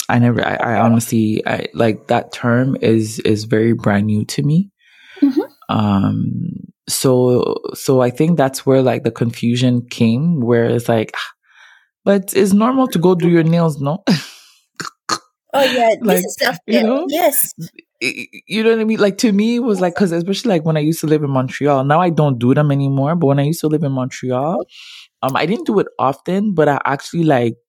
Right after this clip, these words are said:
Speaker 1: you know, once in a while, we'll go and get my nails done.
Speaker 2: Mm-hmm.
Speaker 1: We'll go and get a pedicure. Um, I haven't done a pedicure in the past. Don't even ask me, okay? But it's been a while. I need one 'cause my, my, <laughs> my,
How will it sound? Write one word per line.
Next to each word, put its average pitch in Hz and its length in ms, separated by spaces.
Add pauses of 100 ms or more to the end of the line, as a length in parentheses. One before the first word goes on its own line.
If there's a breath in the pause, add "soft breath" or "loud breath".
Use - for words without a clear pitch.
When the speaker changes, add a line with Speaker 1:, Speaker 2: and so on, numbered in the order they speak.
(100)
Speaker 1:
you 143 160
know, 131 420 (240)
once 135 320
in 143 60
a 135 60
while, 123 300
we'll 123 140
go 123 180
and 117 80
get 117 140
my 120 140
nails 113 360
done. 113 560 (100)
Speaker 2:
Mm-hmm. 240 300
Speaker 1:
We'll 120 120
go 123 160
and 120 120
get 120 140
a 117 60
pedicure. 113 1080 (420 soft breath)
Um, 110 420
I 131 40
haven't 151 220
done 151 140
a 127 40
pedicure 127 520
in 113 60
the 110 80
past. 110 540
Don't 113 180
even 110 300
ask - 300
me, 104 220
okay? - 300
But 113 260
it's 113 120
been 120 160
a 110 60
while. 110 460 (600 loud breath)
I 120 120
need 131 240
one 156 180
'cause 123 380
my, 135 240 (100)
my, 135 320
<laughs> - 40
my, 175 560